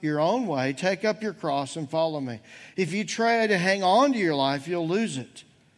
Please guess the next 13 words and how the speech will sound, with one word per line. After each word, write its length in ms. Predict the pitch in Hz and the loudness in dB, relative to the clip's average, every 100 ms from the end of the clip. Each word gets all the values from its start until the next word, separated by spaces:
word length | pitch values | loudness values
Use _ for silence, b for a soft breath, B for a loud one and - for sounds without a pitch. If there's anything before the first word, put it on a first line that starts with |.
| b b b - | b b b 2
But 140 | 202 | 2
if 100 | 175 | 2
you 140 | 202 | -2
give 360 | 151 160 247 208 | -2 2 2 4
up 200 | 220 220 | 2 2
your 120 | 196 | 0
life 300 | 180 175 165 | 2 2 2
for 160 | 165 156 | -2 -4
my 300 | 147 175 180 | -4 -6 -6
sake, 400 | - 143 123 113 | -8 -6 -6 -8
you'll 140 | 139 113 | -12 -12
save 380 | - 131 120 110 | -12 -10 -10 -14
it." 120 | - | -20